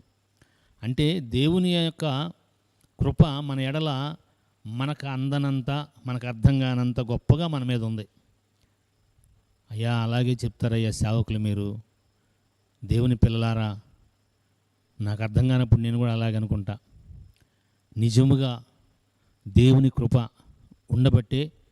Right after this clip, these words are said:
మనం ఈ రోజున క్షేమంగా ఉన్నాం. ఉదయకాలం ఏ దుర్వార్తలు లేకుండా ఉన్నాం, సిద్ధపడుతున్నాం. అత్యధికమైన కృప మన ఏళ్ళ ఉంది.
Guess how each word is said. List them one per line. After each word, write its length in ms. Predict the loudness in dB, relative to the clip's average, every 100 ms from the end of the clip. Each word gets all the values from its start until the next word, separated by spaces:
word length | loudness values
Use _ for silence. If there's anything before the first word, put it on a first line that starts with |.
| _ _ _ -4
మనం 220 | 0 2
ఈ 100 | 2
రోజున 500 | 2 2 0 -2 -6 -6
క్షేమంగా 460 | -2 0 2 0
ఉన్నాం. 340 | 2 0 -2 -8 -20 -20 _ _ _ _ -2
ఉదయకాలం 440 | 0 0 0 0
ఏ 100 | 0
దుర్వార్తలు 460 | 0 2 0 0 -2
లేకుండా 340 | -2 -2 -2
ఉన్నాం, 300 | 0 -2 -4 -6 _ _ _ _ _ _ _ _ _ _ _ _ -6
సిద్ధపడుతున్నాం. 840 | 2 4 4 4 -2 -2 -2 -6 -16 -20 -18 -20 -20 _ -20 _ _ _ _ _ _
అత్యధికమైన 680 | -12 4 4 4 2 2 0
కృప 260 | -2 -2 -2
మన 180 | 0
ఏళ్ళ 200 | 0 0
ఉంది. 260 | 0 -2 -6